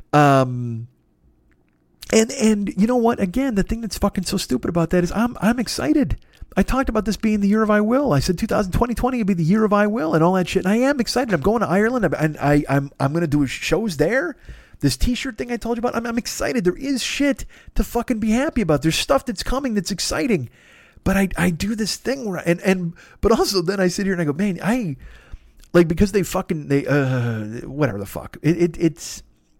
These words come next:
it's life. It's just life. And, and sometimes you're in fucking three feet of water,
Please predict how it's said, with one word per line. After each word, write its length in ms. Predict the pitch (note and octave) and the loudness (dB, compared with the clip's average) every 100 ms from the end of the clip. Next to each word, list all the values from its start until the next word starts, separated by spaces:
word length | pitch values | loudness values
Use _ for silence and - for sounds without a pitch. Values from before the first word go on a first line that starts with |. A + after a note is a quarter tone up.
| _ _ _ _ _ _ _ _ _ _ _ | _ _ _ _ _ _ _ _ _ _ _
it's 160 | E3 - | -6 -4
life. 480 | - G3 - - - _ _ _ _ _ _ _ _ _ _ _ _ _ _ _ _ | -4 -4 -6 -14 -20 _ _ _ _ _ _ _ _ _ _ _ _ _ _ _ _
It's 220 | C#3 - | -8 -6
just 180 | - - | -10 -6
life. 540 | A3+ G#3+ A#2+ - - _ _ _ _ _ _ _ _ _ _ _ _ _ C3+ | -4 -4 -6 -12 -20 _ _ _ _ _ _ _ _ _ _ _ _ _ -2
And, 240 | C#3 B2+ | -2 -2
and 220 | D3 C#3+ | -2 -2
sometimes 600 | C3 G3+ G#3 G3+ G#3 G3+ | -2 -4 -2 -2 -2 -4
you're 120 | E3 D3+ | -2 -2
in 160 | C3+ | -4
fucking 340 | B2 F3+ F3 B2+ | -6 -4 -4 -4
three 200 | E3+ G3+ | -4 -4
feet 240 | - F#3+ | -2 0
of 60 | D3+ | 2
water, 440 | D3 G3+ A#3+ A#3+ | 4 2 0 -6